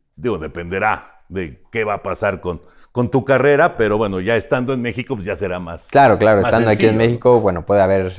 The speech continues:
Speaker 2: este, más oportunidades, puede ser más fácil buscar algo, pero bueno, no te creas, ¿eh? También ha estado, eh, moviéndose por allá, buscando algunas opciones. Hemos ido un par de veces ahí al Teatro Wolverhampton en
Speaker 1: Mm.
Speaker 2: Londres y,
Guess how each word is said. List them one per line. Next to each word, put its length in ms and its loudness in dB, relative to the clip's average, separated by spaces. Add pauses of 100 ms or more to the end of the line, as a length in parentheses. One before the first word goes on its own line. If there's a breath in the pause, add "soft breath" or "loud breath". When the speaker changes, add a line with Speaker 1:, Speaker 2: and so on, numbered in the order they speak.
Speaker 2:
este, 880 -8 (680)
más 180 0
oportunidades, 600 2
puede 220 2
ser 220 0
más 180 -2
fácil 260 0
buscar 280 0
algo, 260 4
pero 180 4
bueno, 280 2
no 120 -4
te 80 -2
creas, 280 0
¿eh? 140 0
También 280 -4
ha 40 0
estado, 840 0 (760)
eh, 240 2
moviéndose 500 4
por 140 2
allá, 300 6
buscando 420 -2
algunas 300 -2
opciones. 680 2
Hemos 480 -2
ido 220 2
un 160 -4
par 160 -2
de 60 0
veces 200 -4
ahí 220 -2
al 160 0
Teatro 320 2
Wolverhampton 840 0
en 120 -8
Speaker 1:
Mm. 20 -4
Speaker 2:
Londres 400 -2
y, 340 -8